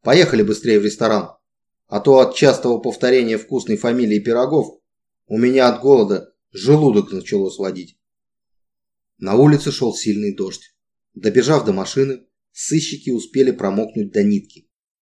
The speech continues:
Когда они вошли в ресторан – Вид у них был не очень презентабельный. «Если кто-нибудь сейчас сделает мне замечание по поводу моего костюма, я убью его», сказал тихо Кричко напарнику,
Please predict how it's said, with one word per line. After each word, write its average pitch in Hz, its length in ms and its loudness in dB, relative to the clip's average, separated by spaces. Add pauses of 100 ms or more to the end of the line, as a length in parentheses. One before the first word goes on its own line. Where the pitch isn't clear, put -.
(500)
Когда 117 280 0
они 151 160 0
вошли 120 300 -2
в 107 60 -8
ресторан – 110 580 -4 (440)
Вид 135 280 -4
у 156 40 -4
них 147 220 -6
был 139 340 -2 (100)
не 120 160 2
очень 104 380 2
презентабельный. 87 880 -10 (1000)
«Если 123 400 4
кто-нибудь 120 480 2
сейчас 113 380 0
сделает 113 420 0
мне 117 140 0
замечание 120 540 -2
по 120 180 -2
поводу 107 360 0
моего 107 320 0
костюма, 113 640 -4 (460)
я 110 200 2
убью 120 300 0
его», 92 420 -4 (340)
сказал 104 460 -4
тихо 107 240 -6
Кричко 101 420 -6
напарнику, 107 720 -4